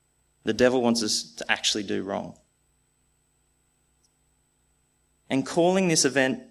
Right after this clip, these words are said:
the, the temptation, so the little subheading in our Bibles that isn't in the original Bible, uh, it's a bit, um,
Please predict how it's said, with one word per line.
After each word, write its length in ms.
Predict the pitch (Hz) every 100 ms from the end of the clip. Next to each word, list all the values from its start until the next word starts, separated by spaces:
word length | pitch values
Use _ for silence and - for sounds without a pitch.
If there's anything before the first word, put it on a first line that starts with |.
| _
the, 220 | 117 - -
the 480 | 120 117 127 156 175
temptation, 880 | 175 160 143 147 160 - 196 220 -
so 240 | - 127
the 120 | 123 123
little 240 | 143 139
subheading 680 | - 135 143 151 156 165 165 - _ _ _ -
in 120 | 131
our 100 | 120
Bibles 420 | 120 131 143 143
that 260 | 127 - -
isn't 260 | 127 127 110
in 80 | 120
the 120 | 113
original 360 | 113 117 117
Bible, 460 | 107 113 113 117 - - _ _ _ _ -
uh, 100 | - - - 139
it's 160 | 139
a 40 | 139
bit, 600 | - 180 196 - - _ _ _ _ _ _ -
um, 500 | 131 127 123 123